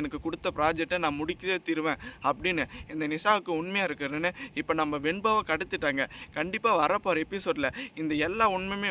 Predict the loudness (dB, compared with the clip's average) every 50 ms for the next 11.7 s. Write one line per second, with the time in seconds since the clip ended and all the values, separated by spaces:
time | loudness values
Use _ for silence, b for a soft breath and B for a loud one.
0 | 0 0 0 -2 -4 -4 -4 -2 -2 0 0 0 0 2 2 2 2 0 -4 B
1 | B B B -4 -2 0 0 0 0 0 2 2 0 2 2 -2 -2 -2 -2 -4
2 | -4 -2 -2 0 2 2 2 2 0 -2 0 0 0 -2 -2 B B -10 -10 B
3 | -8 -6 -4 -2 -2 -2 0 2 2 2 2 2 2 0 0 0 0 0 2 2
4 | 2 2 0 0 B -6 -10 -12 B -8 -2 0 2 4 6 6 6 4 4 2
5 | 2 2 2 2 2 2 0 0 0 0 0 0 0 -2 -2 -4 B B B B
6 | -6 -2 0 0 0 0 -2 B B B B -2 0 0 2 4 2 4 6 6
7 | 6 6 6 4 2 2 2 2 2 0 -2 -6 -6 B -10 B -2 0 2 2
8 | 4 2 4 2 2 4 4 4 4 4 2 -2 -4 -6 -6 B B -12 B -6
9 | -2 0 0 2 2 0 2 2 2 2 2 2 4 4 2 2 0 -2 -2 -2
10 | -2 -2 -4 -4 B -8 -8 B -2 -2 -2 0 -2 -4 -2 -2 -2 -2 -2 0
11 | 0 2 4 6 6 6 4 2 0 0 0 0 0